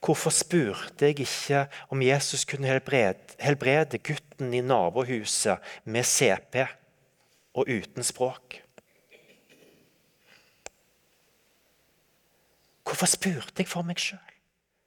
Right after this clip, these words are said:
Altså, jeg klarer meg jo egentlig helt fint. Men jeg synes jeg ønsker, det sto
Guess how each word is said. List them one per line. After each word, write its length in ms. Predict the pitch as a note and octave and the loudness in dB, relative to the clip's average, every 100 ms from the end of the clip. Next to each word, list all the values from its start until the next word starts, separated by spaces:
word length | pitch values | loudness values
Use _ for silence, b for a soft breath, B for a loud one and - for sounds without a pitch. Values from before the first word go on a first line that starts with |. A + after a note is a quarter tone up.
| _ | _
Altså, 220 | - F3 - B | -4 -4 -4 B
jeg 160 | B G#3 | B 4
klarer 480 | - A#3+ F#3+ A#2+ E3+ | 6 6 8 8 6
meg 60 | G#3+ | 8
jo 80 | G#3 | 8
egentlig 300 | F#3 G#3 F#3+ | 8 6 4
helt 240 | G3 G#3+ - | 6 6 4
fint. 540 | B3+ B3 - - - - _ _ _ _ _ B B B B B B B B B | 0 -2 -6 -8 -8 -8 _ _ _ _ _ B B B B B B B B B
Men 80 | G3+ | 6
jeg 80 | A3 | 8
synes 220 | B3 A3+ | 6 8
jeg 320 | B3+ - - | 8 8 4
ønsker, 480 | C4+ G#3+ C3+ - B3 | 6 6 6 6 6
det 60 | B3 | 6
sto 160 | - | 8